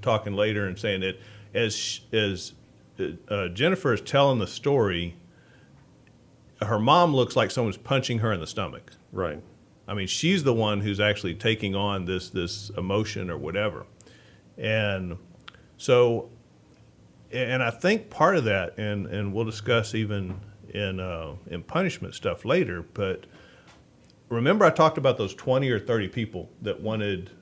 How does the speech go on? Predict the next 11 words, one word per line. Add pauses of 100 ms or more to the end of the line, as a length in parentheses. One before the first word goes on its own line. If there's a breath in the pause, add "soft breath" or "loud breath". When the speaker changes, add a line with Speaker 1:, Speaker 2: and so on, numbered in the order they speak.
(320)
Speaker 1:
to,
to
kill
this
person, (160)
right? (880 loud breath)
So
if
you
think
about